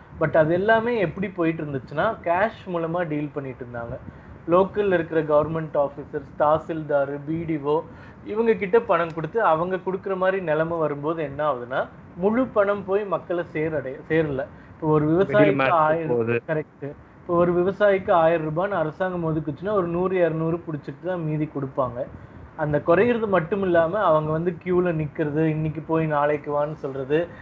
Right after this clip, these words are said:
Speaker 1: மக்களை அழைக்கழிக்கிறது, இந்த மாதிரி பிரச்சனைகள்லாம் நிறைய இருக்கு. So, இந்த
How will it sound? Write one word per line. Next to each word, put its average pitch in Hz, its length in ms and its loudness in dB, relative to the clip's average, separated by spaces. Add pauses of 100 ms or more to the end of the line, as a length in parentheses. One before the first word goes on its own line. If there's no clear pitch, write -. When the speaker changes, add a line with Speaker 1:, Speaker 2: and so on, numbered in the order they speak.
(200)
Speaker 1:
மக்களை 180 380 4
அழைக்கழிக்கிறது, 156 960 0
இந்த 151 200 -6
மாதிரி 196 280 -2
பிரச்சனைகள்லாம் 160 720 -4
நிறைய 139 260 -2
இருக்கு. 127 260 -8 (540)
So, 220 320 4 (100)
இந்த 175 200 0